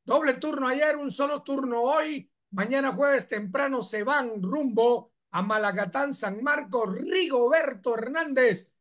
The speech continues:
está suspendido y causa baja para el partido del viernes. En el equipo del Club Cobán Imperial lo van a oficializar el día de hoy,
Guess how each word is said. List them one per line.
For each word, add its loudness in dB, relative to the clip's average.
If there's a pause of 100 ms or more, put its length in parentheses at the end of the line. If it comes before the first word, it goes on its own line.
(120)
está -2
suspendido 0
y 2
causa -2
baja -4
para -4
el -4
partido 0
del 2
viernes. -2 (280)
En -2
el 2
equipo 0
del 4
Club -6
Cobán 0
Imperial 0
lo 0
van 0
a -2
oficializar -4
el -6
día 0
de 2
hoy, 2